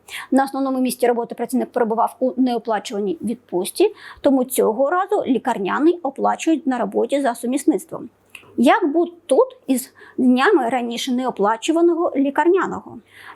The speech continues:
Така тимчасова непрацездатність, незалежно від того, оплачувана вона чи ні, все рівно залишається тимчасовою непрацездатністю, адже цей період підтверджений, виданий в установленому порядку листком непрацездатності.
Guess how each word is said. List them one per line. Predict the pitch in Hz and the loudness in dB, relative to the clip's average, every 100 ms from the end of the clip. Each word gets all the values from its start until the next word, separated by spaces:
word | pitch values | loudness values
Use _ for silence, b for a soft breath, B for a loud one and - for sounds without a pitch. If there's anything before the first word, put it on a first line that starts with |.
| - | 0
Така | 339 339 254 | 2 2 0
тимчасова | 262 247 277 277 202 202 | 0 0 0 0 0 0
непрацездатність, | 254 254 208 - 220 226 339 277 - _ b - | 0 -2 -4 -8 0 2 2 -2 -8 _ b 0
незалежно | 294 294 320 320 247 247 | 2 4 2 2 0 -2
від | 269 | -2
того, | 285 254 233 - | 0 0 0 -2
оплачувана | 269 269 247 226 - 240 262 277 | -4 -2 -2 0 -2 -6 -4 -2
вона | 294 320 339 | 2 4 4
чи | 330 339 285 | 0 0 0
ні, | - 233 311 339 B B | -2 0 0 -2 B B
все | - - 285 | -6 0 2
рівно | 240 311 381 | 2 2 2
залишається | 381 370 359 349 339 339 330 | 0 -4 -2 -2 -2 -2 -4
тимчасовою | 330 320 - 262 - 240 240 254 | 2 0 0 -6 -2 0 0 -4
непрацездатністю, | 254 233 254 277 302 - 392 - - B B B | -4 -6 -4 0 0 0 -6 -12 -16 B B B
адже | 269 254 254 | -2 0 -2
цей | 269 240 | 0 -2
період | 214 233 294 392 | -2 0 0 -2
підтверджений, | - 277 - 196 233 277 311 349 - | -4 -6 -4 0 0 2 -2 -2 -4
виданий | 233 254 196 196 190 | -4 -2 -2 -6 -6
в | 233 | -6
установленому | - 240 233 208 190 | -4 -2 -2 -2 -6
порядку | 190 214 302 - 349 | -2 -2 -2 0 0
листком | 220 - _ 220 247 285 | 0 -6 _ 0 0 -2
непрацездатності. | 262 240 208 214 - - - - 262 | -4 -8 -6 -2 -2 -4 -16 -16 -16